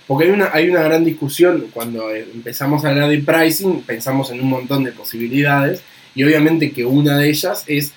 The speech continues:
darle el producto por días limitados, pero con funciones ilimitadas, y otra es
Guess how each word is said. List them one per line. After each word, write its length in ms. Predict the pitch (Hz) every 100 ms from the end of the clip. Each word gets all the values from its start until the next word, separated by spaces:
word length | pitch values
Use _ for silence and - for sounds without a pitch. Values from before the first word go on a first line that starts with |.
| - -
darle 360 | 127 143 147 143
el 100 | 139
producto 600 | 143 143 143 139 110 104 -
por 240 | 120 117 135
días 480 | 135 180 170 117
limitados, 600 | 123 127 131 135 147 131 -
pero 140 | 110
con 200 | 113 117
funciones 580 | 127 123 170 170 139 131
ilimitadas, 600 | 127 135 143 156 180 - - - -
y 140 | 131 143
otra 340 | 147 165 151
es 260 | 147 190